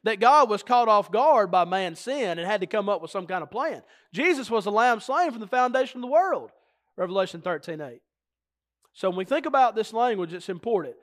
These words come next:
"That which was from the beginning." Second, he says, "That which we have heard." This is a fact regarding Jesus,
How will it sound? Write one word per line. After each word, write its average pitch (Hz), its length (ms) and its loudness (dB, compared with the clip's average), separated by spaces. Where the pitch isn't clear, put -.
"That 226 200 2
which 226 160 -2
was 208 160 -6
from 262 420 0
the 262 60 -8
beginning." 214 500 -6
Second, 294 440 2
he 240 100 -6
says, 214 300 -2
"That 240 240 2
which 240 200 -4
we 240 180 -6
have 202 240 -2
heard." 202 440 2
This 262 180 -2
is 220 100 -6
a 214 120 -2
fact 285 440 -2
regarding 214 500 -2
Jesus, 202 600 -8